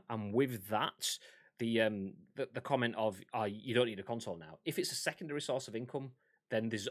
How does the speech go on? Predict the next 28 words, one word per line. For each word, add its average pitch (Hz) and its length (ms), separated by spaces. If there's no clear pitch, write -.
always 117 540
gonna 104 220
be 95 140
benefits 104 500
for 104 120
going 92 200
for - 120
primary, 127 400
'cause - 160
that's - 280
just - 480
definition. 117 720
Your 120 120
primary 123 460
will 101 280
have - 280
to - 40
have 101 180
benefits, 123 400
the 107 100
U 110 220
S 98 140
Ps 117 380
that 101 140
the - 60
secondary 101 500
doesn't 95 400
have. 101 300